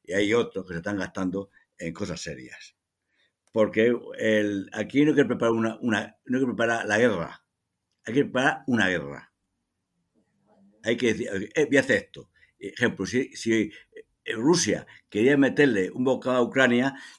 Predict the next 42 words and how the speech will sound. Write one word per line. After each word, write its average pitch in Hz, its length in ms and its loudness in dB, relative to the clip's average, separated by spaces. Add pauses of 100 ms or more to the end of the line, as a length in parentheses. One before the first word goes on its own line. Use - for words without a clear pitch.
tiene 147 200 8
que 151 60 4
preparar 117 320 2
esa 104 140 0
guerra. 76 380 -2 (260)
No 139 200 4
la 139 100 6
guerra 131 200 4
con 131 140 6
Japón, 123 460 2 (220)
ni 110 140 0
la 113 100 2
Segunda 123 280 2
Guerra 120 140 4
Mundial, 120 540 4 (240)
ni, 107 140 0
tiene - 240 -6
que 147 160 2
preparar 107 240 0
esa 87 160 -2
guerra. 76 360 -10 (260)
Necesita 104 380 -6
tiempo, 151 560 2
dinero 131 560 0 (320)
y, 101 120 -6
y, 107 500 -10
y, 101 260 -8
y - 60 -6
hacerlo 95 260 -4
bien. 151 420 0
Porque 76 220 -14 (200)
si 80 180 -16
no 87 100 -8
lo 101 80 -8
haces 107 180 -2
bien, 147 340 -4
hay 87 100 -12
que 92 80 -8
preparar 98 320 -8
bien 104 100 -2
la 101 100 -4
fuerza, 147 440 -4